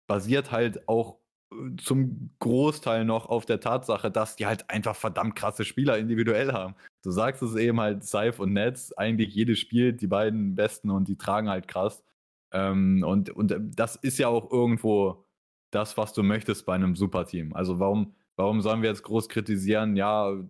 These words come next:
die, äh, sehen jetzt noch nicht als so übertrieben krasse Ein-, wie eine übertrieben krasse Einheit aus oder noch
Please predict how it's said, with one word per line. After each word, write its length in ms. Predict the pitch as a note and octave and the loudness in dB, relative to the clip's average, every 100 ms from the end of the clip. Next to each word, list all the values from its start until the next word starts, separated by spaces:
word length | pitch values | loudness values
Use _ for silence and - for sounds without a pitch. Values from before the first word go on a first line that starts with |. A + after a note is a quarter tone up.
| _ | _
die, 200 | G2 G2+ | -4 -2
äh, 320 | F#2+ A2+ G#2+ G2 - - - | 0 0 -2 -8 -20 -18 -10
sehen 260 | A2 A2+ A#2+ | -2 0 2
jetzt 180 | G#2 | 0
noch 120 | A2+ A2 | 0 2
nicht 360 | G#2+ G#2+ - | 2 0 -2
als 380 | G2 F#2+ - - _ _ _ _ | -4 -4 -8 -20 _ _ _ _
so 220 | - F#2+ | -6 -2
übertrieben 500 | A2+ A2 G#2 C3 B2+ | 0 0 0 0 0
krasse 340 | A2 A2 - G2+ | 2 -2 -2 -4
Ein-, 220 | G#2 G#2 | -4 -2
wie 60 | G#2+ | -2
eine 100 | A2+ | 0
übertrieben 380 | A2+ G2+ A#2+ | -2 0 -2
krasse 320 | A2 G#2 G#2 F#2 | 0 -2 -2 -4
Einheit 300 | A2+ G#2+ F#2+ | -2 -2 0
aus 280 | G#2 G2+ | -2 -2
oder 140 | G2 G2 | -2 -2
noch 180 | G2 | -2